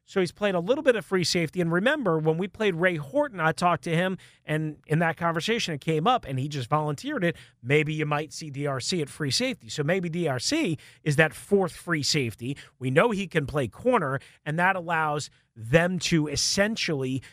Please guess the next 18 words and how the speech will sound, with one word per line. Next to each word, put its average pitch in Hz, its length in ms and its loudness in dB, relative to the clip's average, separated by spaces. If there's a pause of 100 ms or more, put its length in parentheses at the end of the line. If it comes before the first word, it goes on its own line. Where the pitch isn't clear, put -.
(120)
take 220 400 -4
an 196 80 0
extra 160 400 -2
corner, 123 480 -4 (320)
I 147 200 4
E, 147 520 -2 (400)
I 135 160 0
E 123 440 -4 (420)
Adonis 170 500 2
Alexander 170 640 2
to 139 80 -2
continue 190 840 -2
his 165 200 0
development, 147 720 -2
because 143 340 0
Stroman 190 560 0
would 139 160 -6
st-, 175 380 -2